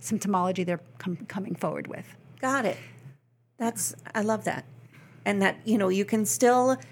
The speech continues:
Speaker 2: have these brain changes, but you still have emotions, which could be heightened because of the brain changes.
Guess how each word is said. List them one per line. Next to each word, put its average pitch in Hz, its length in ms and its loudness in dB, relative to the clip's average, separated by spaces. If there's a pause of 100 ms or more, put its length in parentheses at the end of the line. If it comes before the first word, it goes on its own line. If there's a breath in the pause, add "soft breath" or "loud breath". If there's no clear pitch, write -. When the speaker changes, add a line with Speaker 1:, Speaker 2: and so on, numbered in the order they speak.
(140 loud breath)
Speaker 2:
have 214 260 4
these 208 200 0
brain 226 260 2
changes, 180 480 0
but 185 180 0
you 190 140 2
still 214 340 2
have 208 220 2
emotions, 190 760 0
which 160 300 -4
could 175 200 -2
be 170 120 2
heightened 180 540 0
because 160 320 0
of 143 140 0
the 143 80 0
brain 151 320 -2
changes. 160 600 -2